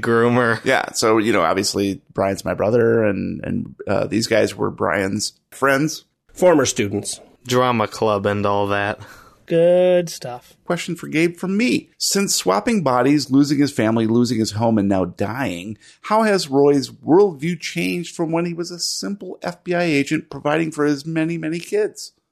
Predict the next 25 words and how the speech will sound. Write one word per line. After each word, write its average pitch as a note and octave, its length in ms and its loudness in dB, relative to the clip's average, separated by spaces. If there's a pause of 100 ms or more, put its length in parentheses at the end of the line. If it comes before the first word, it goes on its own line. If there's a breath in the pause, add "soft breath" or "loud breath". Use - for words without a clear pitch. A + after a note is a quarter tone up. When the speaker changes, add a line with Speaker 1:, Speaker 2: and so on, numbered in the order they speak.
(100)
Speaker 1:
He's B2+ 340 0
definitely D#3 480 2
having B2+ 340 2
more A2+ 140 2
fun A2 560 -2 (180)
than A2 240 -4
he G#2 140 -2
used G#2 280 0
to, A#2 200 -2 (360)
because G#2+ 340 -2
he G#2+ 100 2
has G#2+ 240 2
less A2 260 0
responsibilities. A2+ 1300 0 (120)
Because C3+ 380 2
instead C#3+ 400 2
of C3+ 260 0 (260)
having C3 680 0 (180)
fun C3+ 480 2
only C3 400 4
when C3 160 2
he C3+ 80 4
wasn't C3 360 2
at B2+ 120 2
home, C#3 540 2